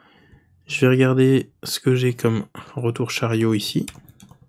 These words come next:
Voilà. Donc quinze points, c'est bien pour celle-ci, c'est pas du tout bien pour celle-là. Donc on va pouvoir lui demander de réduire un peu.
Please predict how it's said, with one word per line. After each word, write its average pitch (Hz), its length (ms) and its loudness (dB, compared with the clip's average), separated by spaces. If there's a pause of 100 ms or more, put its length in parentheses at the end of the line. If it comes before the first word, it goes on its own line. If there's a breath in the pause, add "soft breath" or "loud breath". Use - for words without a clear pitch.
(1700)
Voilà. - 280 -16 (1500 loud breath)
Donc 120 160 0
quinze 165 240 4
points, 165 240 2
c'est 135 180 4
bien 135 260 4
pour - 180 -14
celle-ci, 139 500 0
c'est - 180 -4
pas 127 120 -2
du 135 120 -2
tout 127 120 -4
bien 123 200 0
pour - 200 -4
celle-là. 101 300 -4
Donc - 960 -20
on - 40 -20
va - 60 -16
pouvoir - 240 -6
lui 107 100 -2
demander 113 320 -4
de 117 100 -4
réduire 107 360 -6
un - 140 -16
peu. - 180 -10